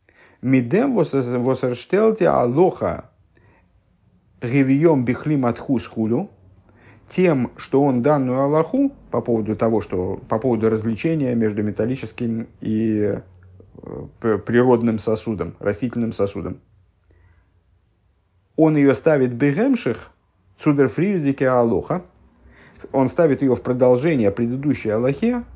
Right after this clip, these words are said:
а бикурим теуним кели, которая гласит, что бикурим в принципе нуждаются в сосуде.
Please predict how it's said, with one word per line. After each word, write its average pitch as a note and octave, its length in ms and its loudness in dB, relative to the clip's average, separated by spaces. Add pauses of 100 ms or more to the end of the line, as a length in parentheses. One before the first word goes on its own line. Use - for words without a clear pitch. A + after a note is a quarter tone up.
(380)
а B2 100 4
бикурим D#3 540 -2
теуним D#3+ 420 0
кели, G#2+ 420 -4 (2250)
которая A#2+ 420 4
гласит, A#2+ 520 2 (320)
что - 180 -2
бикурим A#2+ 460 0
в - 60 -10
принципе C3 440 -2
нуждаются G#2 580 0
в - 60 -14
сосуде. F#2+ 500 -8